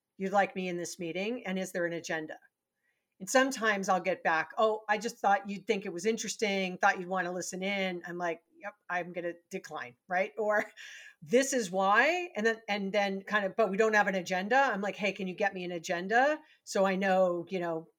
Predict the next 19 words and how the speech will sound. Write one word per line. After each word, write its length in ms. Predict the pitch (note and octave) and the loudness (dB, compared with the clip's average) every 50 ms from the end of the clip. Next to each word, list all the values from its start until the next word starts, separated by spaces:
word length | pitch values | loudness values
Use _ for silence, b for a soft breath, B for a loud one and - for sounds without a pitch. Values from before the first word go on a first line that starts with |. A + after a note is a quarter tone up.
| _ _ - | _ _ -2
whatever, 340 | F3 F#3 F3 E3+ E3+ - - | 0 0 2 2 0 0 0
A, 140 | A3+ G3+ G3 | 2 0 0
B, 220 | G3 G3+ G3 F#3 | 0 -2 -2 -4
C?" 420 | - - G3 F3+ F#3 A3+ C#4 D#4 B B B B _ | -4 -4 -4 -4 -4 -4 -6 -8 B B B B _
And 300 | - A#3 A3+ A3+ A3+ A3+ | 4 4 4 4 2 4
that 160 | B3+ B3+ C4+ | 6 6 8
has 180 | C#4+ C#4 A#3+ F#3+ | 8 6 4 4
really 220 | G#3+ A#3+ A3+ G#3+ | 4 4 4 4
helped 240 | F#3+ G#3 A3+ G#3 G3 | 2 0 0 0 0
me 180 | F#3+ G#3+ A3+ C4 | -2 -2 -2 -2
be 240 | A3+ A3 G#3 G#3+ G#3+ | -2 -2 -2 -2 0
able 160 | - G3+ F#3+ | -2 -2 -4
to 80 | G3 | -6
get 260 | F#3+ C#3+ - G3+ F#3+ F#3+ | -6 -2 2 2 4 6
out 180 | F#3+ G3 G3+ | 4 4 4
of 100 | G3 F#3 | 2 0
meetings 420 | F3+ F3 E3+ F3 G3+ A3 A#3 A#3 - | -2 -2 -4 -2 -2 -2 -4 -2 0
that 180 | G#3 F#3+ F#3+ | 0 0 0
were, 320 | F#3+ F#3 F#3 F3 F3 E3+ | 0 -2 0 0 0 -2